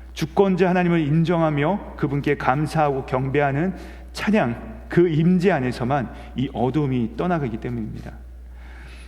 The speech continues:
이들의 찬양이 얼마나 감사와 기쁨이 충만했는지 이 찬양을 누가 들었다라고 하고 있습니까? 죄수들이 듣더라.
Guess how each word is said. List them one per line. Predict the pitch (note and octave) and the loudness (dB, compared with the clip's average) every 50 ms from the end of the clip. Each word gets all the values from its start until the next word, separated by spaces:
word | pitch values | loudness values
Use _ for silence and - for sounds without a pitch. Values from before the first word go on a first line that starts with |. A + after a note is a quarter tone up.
| - - - | -16 -8 -2
이들의 | - D3 D#3 G3+ A3 G#3+ G3+ G3+ | 0 2 4 4 6 6 4 4
찬양이 | G#3 - A3+ A3+ A#3 A3+ A3 | 2 0 0 2 4 4 4
얼마나 | F3+ C#3 C#3+ E3 F3+ F#3+ F#3 F#3 F3 E3+ | 4 4 4 4 4 4 4 2 2 2
감사와 | F3 E3 C#3+ C#3+ D3 - D#3 D#3 D3 | 0 -2 -2 -2 -2 0 0 0 0
기쁨이 | C#3+ C3+ - - C3+ C3+ C3 | 0 -2 -4 -2 -2 -2 -2
충만했는지 | - - G3+ F#3+ F#3 F3+ E3 C#3 B2 A#2 C3 C3+ | -4 -4 -4 -2 0 0 0 0 0 -2 -2 -2
이 | A2+ A#2 B2 | -2 -4 -4
찬양을 | A#2+ - G3+ F#3+ F#3 E3 A#2+ | -4 -2 0 0 2 0 0
누가 | A2 C3+ C#3+ F3 E3+ D3+ | 0 0 2 2 2 2
들었다라고 | - C#3 C3 C3 - C#3 C3 B2 A#2+ A#2+ A2+ A#2+ | 2 0 0 0 2 2 2 2 2 0 0 -2
하고 | C#3+ C3+ A#2+ | -2 -2 -2
있습니까? | G#2+ - - B2 B2+ A#2+ - - A2 - - - - - - - - - - - - - - - | -4 -4 -6 -8 -8 -8 -8 -10 -12 -12 -14 -16 -18 -18 -18 -18 -18 -18 -18 -18 -18 -18 -14 -10
죄수들이 | - - - C3 C3+ - - E3 B2+ C#3 C3 C3 C3+ | -6 -2 0 0 2 2 0 0 0 0 0 -2 -2
듣더라. | - - - - A2 A2 A2 A2 | -4 -6 -6 -6 -4 -4 -6 -8